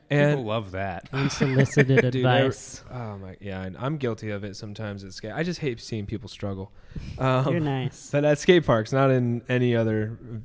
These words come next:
Speaker 1: uh, place. Uh, I'm thinking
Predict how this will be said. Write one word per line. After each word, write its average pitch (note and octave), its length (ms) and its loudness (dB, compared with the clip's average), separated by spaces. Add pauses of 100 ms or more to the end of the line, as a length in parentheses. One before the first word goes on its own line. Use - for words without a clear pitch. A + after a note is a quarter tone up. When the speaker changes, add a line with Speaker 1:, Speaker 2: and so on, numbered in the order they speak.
(160)
Speaker 1:
uh, G2 260 -6 (400)
place. F#2+ 380 -6 (520)
Uh, A2+ 320 0 (400)
I'm B3+ 260 0
thinking D3 500 -2